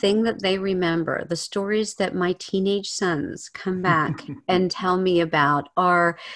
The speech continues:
Speaker 1: the silly, crazy moments that have nothing to do with the things that they received. It had everything to do with the presence, right? I love that story. That is phenomenal.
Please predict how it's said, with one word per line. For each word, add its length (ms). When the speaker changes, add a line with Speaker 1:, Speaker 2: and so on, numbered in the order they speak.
Speaker 1:
the 240
silly, 960
crazy 760
moments 1300
that 640
have 260
nothing 420
to 80
do 480
with 260
the 240
things 720
that 140
they 140
received. 800
It 100
had 280
everything 560
to 100
do 320
with 200
the 80
presence, 960
right? 400
I 100
love 460
that 220
story. 380
That 160
is 200
phenomenal. 1040